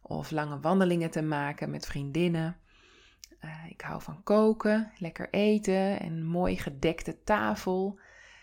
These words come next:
En ik vind het heel fijn om kunstzinnig bezig te zijn. Zingen, handwerken, schilderen of een museumbezoek.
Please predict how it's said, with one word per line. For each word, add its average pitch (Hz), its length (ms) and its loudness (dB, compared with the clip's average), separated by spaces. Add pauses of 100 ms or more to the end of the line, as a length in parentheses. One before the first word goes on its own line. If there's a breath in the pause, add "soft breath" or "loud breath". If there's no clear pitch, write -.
(440 loud breath)
En 170 280 -8
ik 165 140 -12
vind 160 180 -6
het - 120 -14
heel 151 200 -10
fijn 147 340 -12
om 147 120 -14
kunstzinnig 175 760 -2
bezig 160 400 -4
te 160 140 -8
zijn. 151 560 -8 (260)
Zingen, 156 540 -6
handwerken, 147 880 -8 (480 loud breath)
schilderen 170 880 0 (180)
of - 60 -18
een 156 120 -6
museumbezoek. 175 1120 2